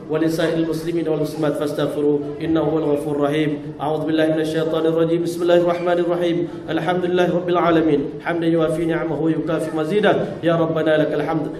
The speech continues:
kama yanbaghi li jalali wajhikal karim wa azim sultanik. Allahumma salli ala sayyidina Muhammad wa ala ali sayyidina Muhammad. Afdal salawatika bi'adadi ma'lumatika wa barik wa sallim.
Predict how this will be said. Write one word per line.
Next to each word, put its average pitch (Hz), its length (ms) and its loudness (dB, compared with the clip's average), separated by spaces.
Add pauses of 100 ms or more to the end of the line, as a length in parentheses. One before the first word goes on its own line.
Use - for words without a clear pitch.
(120)
kama 156 220 0
yanbaghi 147 480 2
li 147 80 2
jalali 151 280 2
wajhikal 143 440 2
karim 147 260 2
wa 139 140 0
azim 143 180 -4
sultanik. 147 460 0 (260)
Allahumma 165 460 0
salli 165 260 2
ala 165 280 2
sayyidina 175 440 2
Muhammad 165 420 2 (280)
wa 151 180 0
ala 156 160 2
ali 151 160 2
sayyidina 147 380 -2
Muhammad. 143 640 -2
Afdal 160 360 0
salawatika 170 540 2
bi'adadi 175 460 0
ma'lumatika 175 720 0
wa 180 80 0
barik 190 300 2
wa 175 80 2
sallim. 160 380 0